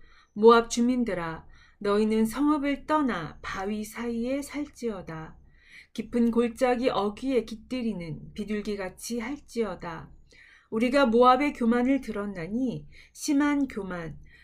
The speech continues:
곧 그의 자고와 오만과 자랑과 그 마음의 거만이로다." 여호와의 말씀이니라.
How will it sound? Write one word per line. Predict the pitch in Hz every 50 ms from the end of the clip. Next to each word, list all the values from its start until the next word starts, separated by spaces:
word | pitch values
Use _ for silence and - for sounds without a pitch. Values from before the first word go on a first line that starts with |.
| _ _ _
곧 | - - 226 240 269 262 - -
그의 | - - 220 226 226 226 226 226
자고와 | - - - 175 170 - 226 240 214 180 156 143 147 143 147 -
오만과 | - 185 190 190 208 226 233 233 220 208 214 165 151 139 120 - -
자랑과 | - - - 185 180 202 220 233 226 220 - 175 156 151 147 - - - - - - -
그 | - - 240
마음의 | 247 233 208 165 175 180 190 214 233 262 262
거만이로다." | 254 - - - 175 190 226 247 240 220 - 175 165 160 - 165 156 156 156 160 - - - - - - _ _ _ _ _ _ _ _ _ _ -
여호와의 | 220 214 226 240 247 247 254 254
말씀이니라. | 220 202 208 214 - - 302 277 254 220 180 175 170 165 165 165 165 165 -